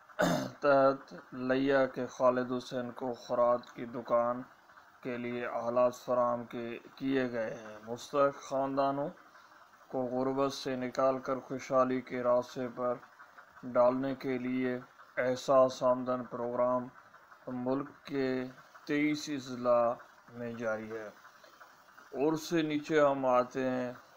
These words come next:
दूसरी न्यूज़ पर। एहसास कफालत अदायगियों को आसान बनाने में सार्फिन की राय हमारे लिए बहुत अहम है।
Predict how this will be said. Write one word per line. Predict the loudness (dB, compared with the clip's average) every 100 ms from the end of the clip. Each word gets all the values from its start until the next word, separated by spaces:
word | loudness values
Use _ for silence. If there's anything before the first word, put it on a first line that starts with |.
| -20
दूसरी | -12 -4 -4 -2 -2 0
न्यूज़ | 0 -2
पर। | -4 2 2 2 -4 -20 -20 -20 -20 -20 -8
एहसास | -6 -2 4 4 4 0 -2
कफालत | 0 2 6 6 4 0 -2 -4
अदायगियों | -4 0 2 2 -2 -4
को | -4 0 4
आसान | 4 2 4 4 4
बनाने | 2 4 2 0 -2
में | -4 -6
सार्फिन | -4 4 4 4 0 -6 -6
की | -8 -6 0
राय | 4 6 6 4 0 -8 -20 -20 -20 -20 -20 -20 -20 -4
हमारे | 0 2 4 4 0
लिए | -2 -2 0 -2
बहुत | -2 -2 -2 0
अहम | 0 2 0
है। | -2 -4